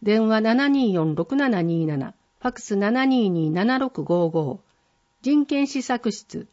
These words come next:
電話七二四六七二零、ファックス七二五八三六零。省エネ脱炭素経営支援セミナー。対象、府内に事業所を持つ中小事業者。日時、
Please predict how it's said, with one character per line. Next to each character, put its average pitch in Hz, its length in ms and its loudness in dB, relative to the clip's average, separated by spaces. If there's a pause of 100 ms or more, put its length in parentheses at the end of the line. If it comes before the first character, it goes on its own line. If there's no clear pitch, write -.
(140)
電 226 260 4
話 240 120 4
七 247 300 2
二 262 220 2
四 170 240 2
六 185 200 -2
七 262 280 2
二 170 260 0
零、 156 260 -4 (240)
フ - 60 0
ァ 247 40 0
ッ - 20 0
ク 240 80 -12
ス 214 140 -2
七 233 280 2
二 254 260 2
五 175 200 0
八 - 260 -10
三 262 280 0
六 165 240 0
零。 160 320 -2 (1000)
省 262 320 0
エ 254 120 2
ネ 233 200 0
脱 254 300 -4
炭 226 240 -2
素 - 380 -8
経 285 460 0
営 294 40 -2
支 277 180 -6
援 262 200 0
セ 240 160 -2
ミ 208 100 0
ナ 147 380 -4
ー。 - 720 -20
対 254 180 0
象、 226 500 0 (220)
府 311 160 0
内 254 220 2
に 202 120 2
事 190 120 -2
業 285 240 0
所 262 220 2
を 233 40 4
持 220 160 2
つ 165 240 -4
中 277 260 -2
小 269 280 2
事 226 100 0
業 196 220 2
者。 - 260 -12 (420)
日 240 280 0
時、 160 240 -4